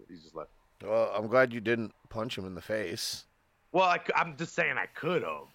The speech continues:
Speaker 2: <laughs>
Speaker 1: But then his brother was right there, too, so then I coulda gotten a heavyweight fight with his brother.
Speaker 2: Oh, Jesus Christ, big old Jason Guida?
Speaker 1: Yeah, yeah, yeah.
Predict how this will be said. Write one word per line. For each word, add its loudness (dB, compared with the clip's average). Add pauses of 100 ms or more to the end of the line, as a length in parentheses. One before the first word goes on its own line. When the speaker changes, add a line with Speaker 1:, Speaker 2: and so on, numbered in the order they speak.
(220)
Speaker 2:
<laughs> -14
Speaker 1:
But -2
then 2
his -4
brother 0
was -4
right -2
there, 0
too, -4
so -2
then -2
I -4
coulda -6
gotten 0
a -6
heavyweight -6
fight -2
with -12
his -16
brother. 4
Speaker 2:
Oh, 10
Jesus 2
Christ, 10
big 4
old 4
Jason 2
Guida? 4 (580)
Speaker 1:
Yeah, -4
yeah, -4
yeah. -4